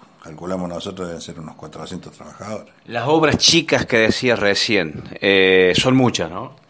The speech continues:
Speaker 1: Sí, sí. Eh, ese, ese es el mayor desafío que tenemos nosotros porque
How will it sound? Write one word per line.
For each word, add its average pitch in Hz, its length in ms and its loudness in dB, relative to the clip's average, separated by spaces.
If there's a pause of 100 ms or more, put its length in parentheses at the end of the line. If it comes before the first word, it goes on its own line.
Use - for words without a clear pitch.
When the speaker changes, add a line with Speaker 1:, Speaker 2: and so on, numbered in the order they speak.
(120)
Speaker 1:
Sí, 104 360 -6 (380)
sí. 85 460 -14
Eh, 90 460 -20 (220)
ese, 101 460 -8
ese 107 220 -6
es 98 60 -8
el 92 120 -8
mayor 95 600 -6
desafío 95 520 -8
que 92 80 -10
tenemos 95 380 -10
nosotros 117 480 -10
porque 90 480 -16